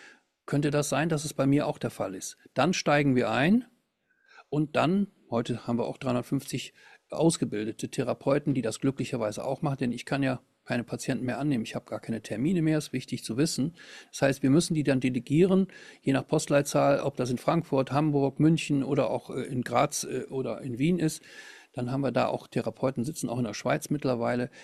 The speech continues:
die eben halt dieses Prinzip, was ich gerade beschrieben habe, kennen und die eben halt dann auch genauso vorgehen, wie wir das eben halt immer machen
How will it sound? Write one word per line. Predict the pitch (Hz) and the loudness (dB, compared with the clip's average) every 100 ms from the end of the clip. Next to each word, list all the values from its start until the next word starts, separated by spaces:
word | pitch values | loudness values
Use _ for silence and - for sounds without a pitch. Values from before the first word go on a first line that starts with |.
| - _ | -20 _
die | 143 - | -4 0
eben | 165 135 | 0 0
halt | 135 - | -2 -4
dieses | 151 175 175 - - - - - _ _ _ | -4 -2 -2 -4 -10 -20 -20 -20 _ _ _
Prinzip, | 117 117 - 143 185 - - | -4 -4 -4 -2 -2 -4 -6
was | 143 | -6
ich | 143 | -6
gerade | - 135 135 | -2 0 0
beschrieben | 135 - 135 135 | -4 -4 -2 -2
habe, | 113 - | -4 -4
kennen | 135 127 180 247 _ _ _ _ _ _ _ - - - | 0 2 2 2 _ _ _ _ _ _ _ -20 -20 -2
und | 147 131 | -2 0
die | - - | 0 0
eben | 147 131 | -2 0
halt | 131 131 | -2 -2
dann | 113 131 | -2 -2
auch | - 135 143 | -2 -2 -2
genauso | - 135 123 139 160 | 0 2 2 2 0
vorgehen, | - 135 131 139 139 | 2 0 2 2 2
wie | 135 | 0
wir | 131 120 | 0 0
das | 120 - | -2 -4
eben | - 131 123 | -6 -8 -6
halt | 120 - - - | -8 -10 -18 -4
immer | 165 143 120 - | 2 2 2 -4
machen | 113 117 190 214 | -6 -2 -2 -2